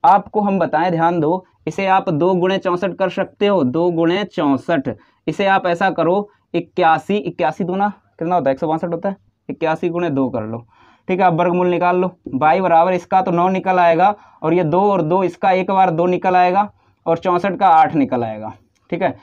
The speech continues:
नौ दूनी अठारह, अठारह अट्ठे एक सौ चवालीस, बाई का मान कितना आया, एक सौ चवालीस, ठीक है। अब क्या करो, आठ एक्स, एक्स का मान रख दो यार, तीन गुणे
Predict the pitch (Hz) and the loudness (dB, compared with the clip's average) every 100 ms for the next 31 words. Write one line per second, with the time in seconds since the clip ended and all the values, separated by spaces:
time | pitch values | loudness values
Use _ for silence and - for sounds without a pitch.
0 | _ _ 147 170 165 165 196 - 143 120 | _ _ 0 0 2 0 0 -4 -4 -2
1 | 117 - - 123 143 165 170 - 196 202 | -2 -4 -8 -4 0 2 0 -2 -4 -6
2 | - 175 156 120 110 110 123 120 143 156 | -8 -10 -6 -4 -6 -8 -6 -4 -2 -2
3 | 160 165 156 151 165 160 175 196 - _ | -2 -2 -2 -4 -2 0 -2 -4 -10 _
4 | - 123 - 147 127 104 104 104 - _ | -12 -12 -10 -10 -8 -10 -10 -14 -18 _
5 | _ _ _ _ _ _ _ _ _ _ | _ _ _ _ _ _ _ _ _ _
6 | _ _ _ _ _ - _ - 180 196 | _ _ _ _ _ -20 _ -4 0 0
7 | - _ _ _ _ _ _ _ _ _ | -2 _ _ _ _ _ _ _ _ _
8 | _ - _ - 165 190 175 196 190 160 | _ -20 _ -2 0 2 2 0 -2 0
9 | 170 208 - 165 - 156 160 - 160 156 | 0 0 -2 -2 -4 -4 -4 -2 0 0
10 | 143 143 151 143 156 117 - _ 151 151 | -2 -2 0 0 0 -2 -10 _ -2 -2
11 | 135 143 | -2 -4